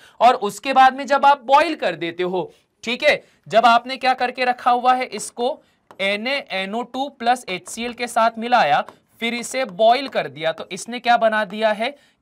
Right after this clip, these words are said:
इसने यहां पर बना दिया है क्विनॉल। ऊपर भी ओएच और नीचे भी क्या हो जाएगा? ओएच आ जाएगा। ठीक है भाई साहब, ये कहानी है। क्लियर हो गई बात? समझ में आ गया? ठीक है जी, चलो सी वाला भी देख लेते हैं। सी वाला भी सेम पहले वाले की तरह दिखाई दे रहा है भाई साहब।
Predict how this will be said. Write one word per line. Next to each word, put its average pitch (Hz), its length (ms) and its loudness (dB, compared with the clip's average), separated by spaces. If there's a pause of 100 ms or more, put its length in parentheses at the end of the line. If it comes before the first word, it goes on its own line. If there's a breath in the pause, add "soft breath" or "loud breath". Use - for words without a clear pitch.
इसने 202 320 -8
यहां 196 280 -4
पर 202 220 0
बना 156 260 0
दिया 170 240 -4
है 214 120 -6
क्विनॉल। 160 520 -6
ऊपर 208 280 -4
भी 240 180 -12
ओएच 240 320 -6
और 240 100 -8
नीचे 180 260 -12
भी 214 100 -14
क्या 202 140 -8
हो 190 120 -8
जाएगा? 175 340 -8
ओएच 170 380 -8
आ 202 140 4
जाएगा। 117 400 -8 (260 soft breath)
ठीक 240 180 -8
है 254 60 -4
भाई 240 180 0
साहब, 208 240 -2
ये 185 160 -4
कहानी 190 380 -8
है। 185 100 -12
क्लियर 214 340 -6
हो 214 120 -4
गई 220 160 -6
बात? 208 220 -2
समझ 202 260 -10
में 214 100 -8
आ 202 100 -2
गया? 208 260 -4 (1120)
ठीक 233 160 -2
है 285 100 0
जी, 147 240 -12
चलो 190 340 0
सी 254 280 -6
वाला 254 260 2
भी 254 120 -12
देख 240 240 -10
लेते 240 240 -6
हैं। 233 160 -8
सी 214 240 -12
वाला 214 220 -4
भी 214 120 -14
सेम 202 260 -8
पहले 185 280 -10
वाले 196 220 -6
की 190 100 -12
तरह 190 200 -8
दिखाई 185 280 -6
दे 185 100 -4
रहा 185 80 2
है 180 80 0
भाई 175 140 -2
साहब। 196 240 -4